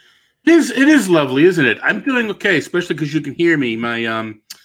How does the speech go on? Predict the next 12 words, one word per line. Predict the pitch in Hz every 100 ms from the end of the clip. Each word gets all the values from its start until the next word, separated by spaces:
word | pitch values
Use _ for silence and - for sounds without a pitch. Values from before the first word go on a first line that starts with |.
| _ _ -
my | 139
microphone, | 180 240 247 - 180 156 156 170
my | 180
poor | 170 196 180
microphone | 170 160 156 160 147
went | 143 147
for | 156
a | 131
tumble | - 165 151 127
last | 110 104 -
night, | 104 90 -
so | 110 98